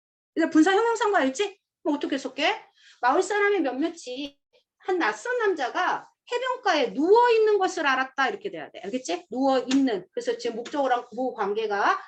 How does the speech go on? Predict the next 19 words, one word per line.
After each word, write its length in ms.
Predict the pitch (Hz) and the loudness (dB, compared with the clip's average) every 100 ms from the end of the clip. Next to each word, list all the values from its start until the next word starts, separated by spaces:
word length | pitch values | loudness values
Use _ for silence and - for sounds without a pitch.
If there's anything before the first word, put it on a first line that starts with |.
| - | -6
능동 340 | 262 277 294 | -2 0 -2
관계라서 560 | 262 240 214 196 202 208 | -4 -4 -4 -6 -6 -4
여기 180 | 175 180 | -6 -6
이렇게 380 | 180 180 180 165 | -4 -6 -6 -4
라인 300 | 180 294 277 | 0 4 4
너희 180 | 214 | 2
분 160 | 226 247 | -4 -8
많이 200 | 190 202 | -8 -8
나왔지 280 | 220 196 226 | -8 -10 -14
않는지 320 | 202 185 - | -16 -18 -18
분사로. 320 | 180 180 175 _ _ _ _ _ _ _ _ _ _ _ - _ _ _ _ - | -18 -18 -20 _ _ _ _ _ _ _ _ _ _ _ -20 _ _ _ _ -2
자, 100 | 277 | 0
밑에도 360 | 330 392 349 302 | 2 2 4 4
우리 180 | 285 269 | 4 0
please 360 | - 415 392 - | 0 -2 -2 -2
keep 160 | 427 339 | -2 0
your 140 | 359 349 | -2 -2
fingers 420 | 392 381 359 320 - | -4 -2 -4 -8 -8
crossed 240 | 330 330 | -8 -8